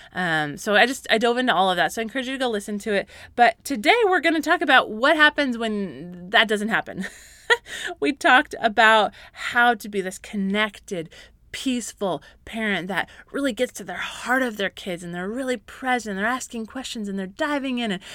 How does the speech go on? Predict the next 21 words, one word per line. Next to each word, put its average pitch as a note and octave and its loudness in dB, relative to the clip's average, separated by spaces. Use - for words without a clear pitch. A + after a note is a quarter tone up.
even D#4 2
in D4+ 2
these C#4 -2
moments C4 -4
of G#3+ -8
discipline, B3+ -6
they're G3+ -2
not B3+ 2
getting C4 0
angry B3+ 0
and G3+ 0
they're, G3+ -2
they A#3 0
know D4 0
what A#3 -4
to A#3 -8
do C#4+ -4
and C4 -4
they're A3 -2
confident. C#4+ -2
And, G3 -2